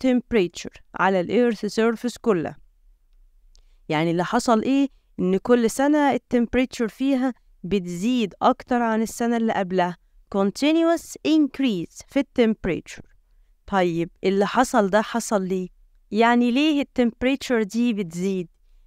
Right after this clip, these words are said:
الجلوبال وورمينج فينومينا دي حصلت ليه؟ في الحقيقة هي حصلت علشان كلمة لازم نفهمها، هنتكلم عليها كتير قوي، حاجة اسمها greenhouse effect.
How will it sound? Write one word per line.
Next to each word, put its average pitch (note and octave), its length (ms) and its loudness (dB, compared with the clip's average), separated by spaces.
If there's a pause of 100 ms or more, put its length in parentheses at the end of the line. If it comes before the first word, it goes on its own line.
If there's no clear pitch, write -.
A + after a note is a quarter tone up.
الجلوبال G#3 720 2
وورمينج A#3+ 480 2
فينومينا A3+ 600 2
دي G3 220 -4 (300)
حصلت B3+ 640 -2
ليه؟ G3+ 260 -2 (260)
في - 120 -2
الحقيقة C4 560 2
هي B3 160 2
حصلت C4 460 0
علشان G#3+ 440 0
كلمة D#4+ 480 2 (320)
لازم A#3+ 560 2
نفهمها، C4 500 0
هنتكلم A#3+ 640 0
عليها A3+ 340 0
كتير A3+ 500 -2 (100)
قوي، D#3+ 240 -4 (360)
حاجة A#3 380 -2
اسمها A#3+ 540 0 (360)
greenhouse A3+ 1300 0 (100)
effect. - 380 -10